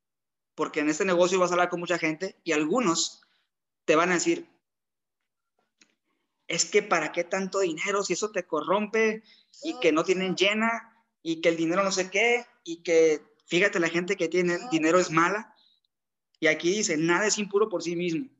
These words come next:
El dinero no es malo ni bueno por sí mismo, pero te va a hacer el doble de lo que tú ya eres. Va a potenciar la persona que tú ya eres. Si eres un patán,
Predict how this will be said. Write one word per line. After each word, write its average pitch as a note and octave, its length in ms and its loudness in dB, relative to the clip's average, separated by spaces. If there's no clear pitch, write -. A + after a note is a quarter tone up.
El F3 200 2
dinero F3 380 -2
no G#3+ 160 0
es G#3 100 -2
malo F#3 300 2
ni F#3+ 100 -4
bueno F3 220 -2
por D#3 100 0
sí E3 140 -2
mismo, E3+ 340 -2
pero F3+ 300 2
te F3 160 2
va F3+ 120 0
a - 20 2
hacer G#3 200 -2
el G3 240 -4
doble F#3+ 460 0
de D#3 140 0
lo D#3 100 0
que C#3+ 100 -8
tú E3 120 0
ya E3 160 4
eres. C3 280 -4
Va D3 200 0
a F3+ 120 -4
potenciar F3+ 680 0
la G3 120 -4
persona F3 340 -4
que D#3 120 -10
tú D#3+ 120 -8
ya D3+ 180 -2
eres. - 260 -12
Si - 160 -2
eres F#3 140 4
un G3+ 160 -2
patán, G3 500 -2